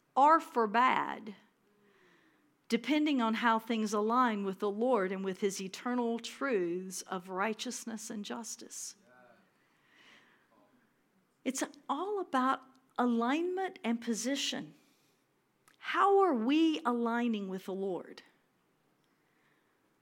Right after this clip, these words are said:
Are we aligning in agreement with what the enemy is doing?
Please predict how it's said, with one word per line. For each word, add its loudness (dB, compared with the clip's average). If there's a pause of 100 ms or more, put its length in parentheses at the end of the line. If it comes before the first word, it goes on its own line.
(720)
Are 8
we 6
aligning 2
in 2
agreement 0
with 2
what 2
the -4
enemy 0
is -2
doing? -2